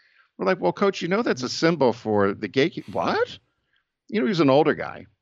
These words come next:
So, um, the sticker came off the car, but he just thought it looked nice against his, the paint color of his car, the maroon with the rainbow sticker. And meanwhile, he's blaring the Village People. Now,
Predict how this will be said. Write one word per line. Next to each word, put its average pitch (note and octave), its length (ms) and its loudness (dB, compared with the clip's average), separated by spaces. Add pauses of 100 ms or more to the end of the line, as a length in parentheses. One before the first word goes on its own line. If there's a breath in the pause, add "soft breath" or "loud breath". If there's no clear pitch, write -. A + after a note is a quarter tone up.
(160)
So, B2+ 400 0
um, F#2+ 400 0
the F2+ 200 -16
sticker F#2+ 320 -6
came D#2 280 -10
off D2 140 -12
the - 100 -20
car, D#2 320 -4
but D#2 160 -10 (320 soft breath)
he E3+ 80 -4
just E3 180 -4
thought D3 180 6
it A#2+ 40 6
looked B2 240 2
nice G#2+ 280 -2
against G2 360 -6
his, F2+ 240 -8
the - 140 -14
paint G#2 260 -4
color G2 240 0
of F#2 80 -2
his F2+ 160 -6
car, F#2 300 2
the E2+ 80 -6
maroon F#2+ 500 -2
with F2 80 -4
the E2+ 80 -6
rainbow F#2 360 0
sticker. G2 440 -2
And F2+ 100 -6
meanwhile, G2+ 300 0
he's F2+ 120 -2
blaring G2 520 0
the E2 80 -4
Village D3+ 320 -2
People. F#2 300 -2
Now, A2+ 300 -2